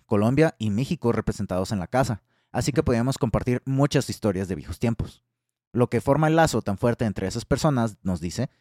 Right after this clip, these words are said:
"es King of Fighters". Y es que cuando estos jugadores profesionales compiten entre sí, se dejan ver las décadas y décadas de experiencia que tienen en estos juegos, donde el cometer un solo error te puede costar el round. Esto es algo común en muchas índoles cuando son llevadas a la cúspide de la habilidad.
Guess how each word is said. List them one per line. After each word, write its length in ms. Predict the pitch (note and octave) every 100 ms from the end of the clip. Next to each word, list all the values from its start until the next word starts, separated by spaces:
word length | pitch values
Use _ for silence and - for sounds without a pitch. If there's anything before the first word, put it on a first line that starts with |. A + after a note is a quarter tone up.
| _ _
"es 280 | B2 B2 - _
King 180 | G2+ D#2
of 80 | -
Fighters". 460 | A2+ G2 - - _ _ _ _ _ _ _
Y 140 | E3+ E3+
es 120 | -
que 100 | F#3
cuando 240 | C#3 A2+
estos 220 | A#2 D3 -
jugadores 420 | A#2 F#2+ A#2 A2+
profesionales 580 | - - - F#2 G2+ -
compiten 500 | F#2+ - C3 C#3+ A#2+
entre 200 | - F2
sí, 240 | F#2+ F2 _
se 160 | _ D3
dejan 260 | C3+ D#3+ C#3
ver 160 | C#3+
las 240 | B2+ F#2+ F2
décadas 480 | D3 - C3+ B2
y 40 | A2
décadas 480 | G2+ - G#2+ A#2 A2+
de 120 | A#2
experiencia 460 | G#2 - G2 F#2 B2
que 100 | A#2
tienen 320 | G2 F2 F2
en 60 | F2
estos 240 | - F2+
juegos, 400 | - A#2+ G2+ - _ _ _ _
donde 200 | C#3 B2+
el 40 |
cometer 380 | A#2 A2 G#2+ - -
un 160 | D3
solo 300 | - F3 D#3
error 260 | A2 G#2+ -
te 100 | A#2+
puede 220 | G#2 F#2+
costar 280 | - - C#2
el 100 | C#2+
round. 340 | G2 A#2+ - - _ _ _ _
Esto 240 | F#3+ G#3 G3+
es 100 | E3+
algo 200 | C#3 C#3+
común 280 | G#2+ A2
en 100 | A#2
muchas 320 | A2 G#2+ A#2+ -
índoles 400 | B2 A2+ A#2 -
cuando 220 | A#2+ A2
son 160 | G2 F#2+
llevadas 300 | F#2 F#2+ G#2+
a 40 | G#2
la 60 |
cúspide 420 | - F#2 - D#2+ C#2+
de 80 | D#2+
la 80 |
habilidad. 400 | E2 F2+ G#2 D3+